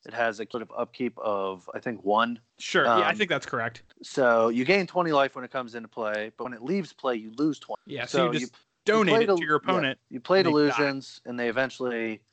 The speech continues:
Speaker 1: lose the game, uh,
Speaker 2: 'Cause they
Speaker 1: when they
Speaker 2: can't
Speaker 1: lose
Speaker 2: pay.
Speaker 1: twenty life, and they can't pay the cumulative upkeep.
Speaker 2: Yes! Oh, look at this. That's a solid start, bud.
Speaker 1: I don't like it. That was easy.
Speaker 2: I like that a lot.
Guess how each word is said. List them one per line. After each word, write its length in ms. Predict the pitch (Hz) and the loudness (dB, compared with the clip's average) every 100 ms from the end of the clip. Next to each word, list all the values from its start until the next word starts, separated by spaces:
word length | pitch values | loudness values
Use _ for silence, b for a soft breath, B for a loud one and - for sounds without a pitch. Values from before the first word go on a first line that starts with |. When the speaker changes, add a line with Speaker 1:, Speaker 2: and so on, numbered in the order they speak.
| _ | _
Speaker 1:
lose 320 | - 131 131 107 | -4 0 0 -2
the 100 | 107 | -6
game, 340 | 110 101 101 - - | -6 -6 -10 -12 -6
uh, 240 | 120 110 | 0 2
Speaker 2:
'Cause 140 | 107 - | 0 -2
they 100 | 139 | -2
Speaker 1:
when 80 | 120 | 2
they 60 | |
Speaker 2:
can't 100 | 139 | 2
Speaker 1:
lose 220 | 120 127 - | 4 2 2
Speaker 2:
pay. 40 | |
Speaker 1:
twenty 220 | 123 110 | -4 -2
life, 280 | 104 104 101 | 2 0 0
and 80 | 107 | -6
they 60 | |
can't 300 | 104 113 101 | -4 -4 -4
pay 400 | - 117 101 101 98 _ - | -2 -2 0 -4 -8 _ -8
the 180 | 110 101 | -6 -6
cumulative 540 | - 117 110 101 101 | -6 -4 -4 -4 -2
upkeep. 300 | 101 - 113 | -4 -6 -18
Speaker 2:
Yes! 800 | 165 180 190 196 190 151 - - 202 | -14 -8 -2 0 2 0 -4 -10 -10
Oh, 40 | |
look 160 | 240 339 | -8 -4
at 200 | 392 180 | -6 -4
this. 680 | 147 269 381 269 196 175 170 | -2 0 2 2 4 2 0
That's 160 | 381 359 | -2 -2
a 120 | 175 | -4
solid 460 | - 214 214 214 | -4 -2 2 0
start, 320 | 208 285 294 147 | 2 2 2 2
bud. 300 | 175 240 - _ _ - | 2 0 -4 _ _ -10
Speaker 1:
I 60 | 123 | -2
don't 140 | 131 | 0
like 240 | 110 104 - | 2 -2 -4
it. 80 | |
That 100 | - | -4
was 180 | 113 110 | -2 0
easy. 380 | 110 101 110 110 - | -2 -2 -4 -6 -6
Speaker 2:
I 120 | 151 | -2
like 400 | 156 165 170 165 | 2 4 4 2
that 220 | 151 139 131 | 0 -4 -2
a 40 | |
lot. 540 | 135 147 160 151 127 | 2 4 6 4 0